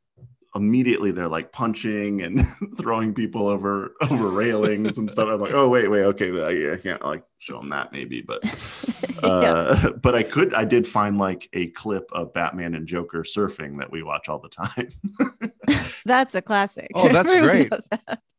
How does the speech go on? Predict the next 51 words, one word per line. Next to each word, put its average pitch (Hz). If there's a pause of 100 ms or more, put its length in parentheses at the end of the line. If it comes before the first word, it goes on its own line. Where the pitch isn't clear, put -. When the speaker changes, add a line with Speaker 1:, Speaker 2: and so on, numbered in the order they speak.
(300)
Speaker 3:
That's, 151
Speaker 2:
That 247
Speaker 3:
I 156
hear -
Speaker 2:
part. 175
Speaker 3:
that's 170
gonna 151
be 139
in 139
the 131
new 123
Pattinson. 151
I 90
hear 107
they're 104
bringing 101
back 98
that. 95
Speaker 1:
Oh, 131
yeah, 123
Speaker 2:
Yeah. 80
Speaker 1:
that's 110
Speaker 3:
Yeah. -
Speaker 1:
new 120
Raw 95
Batman 98
that 113
they're 113
doing. 117
It's 95
Speaker 3:
That's 123
Speaker 1:
gonna 90
Speaker 3:
the, 85
Speaker 1:
have 120
Speaker 3:
yeah. 110
Speaker 1:
the -
Speaker 2:
Yeah. 104
Speaker 1:
surfer. 85
Speaker 3:
The 120
first 139
shot 139
is 104
Speaker 1:
<laughs> -
Speaker 3:
them 113
Speaker 1:
The 104
Speaker 3:
surfing. 135
Speaker 1:
surf 120
off. 76
Yeah, 90
yeah, 85
yeah. 82